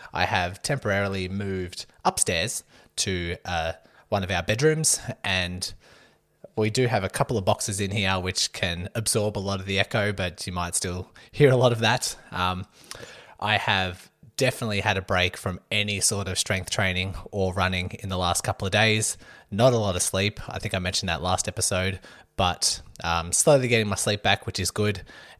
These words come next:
And a part of me thought, like, a very, very brief glimpse or doubt of me losing fitness, of not running for the last four days,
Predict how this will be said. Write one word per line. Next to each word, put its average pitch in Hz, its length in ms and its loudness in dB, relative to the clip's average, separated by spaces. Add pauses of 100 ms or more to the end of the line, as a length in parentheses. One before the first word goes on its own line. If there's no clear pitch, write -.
And 98 540 0 (580)
a 127 60 0
part 147 320 4
of 143 60 0
me 131 120 0
thought, 98 560 -2
like, 90 300 -2 (1120)
a 101 80 -4
very, 117 600 6
very 101 560 0 (160)
brief 95 560 -2 (280)
glimpse 95 560 -2
or 90 280 -6
doubt 87 520 0
of 87 220 -8
me 87 220 -4
losing 85 380 -8
fitness, 127 540 2
of 95 100 -4
not 85 160 -4
running 104 300 -2
for - 120 -6
the 101 100 0
last 98 340 2
four 104 200 0
days, 98 460 2